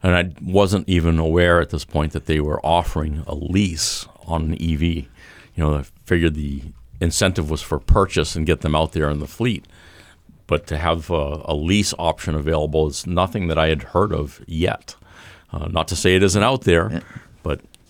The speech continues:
Speaker 1: that, that's a interesting point. Now, we,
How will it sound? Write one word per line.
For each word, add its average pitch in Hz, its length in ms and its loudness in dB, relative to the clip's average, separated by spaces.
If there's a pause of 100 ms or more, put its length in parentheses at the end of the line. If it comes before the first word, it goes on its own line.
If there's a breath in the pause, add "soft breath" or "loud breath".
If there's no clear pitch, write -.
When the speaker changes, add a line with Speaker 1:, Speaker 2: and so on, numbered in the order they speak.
(120)
Speaker 1:
that, 80 180 0
that's 80 260 0
a 76 160 -2 (600)
interesting 90 420 0
point. 117 260 -4
Now, 71 140 -4 (520 loud breath)
we, 95 280 4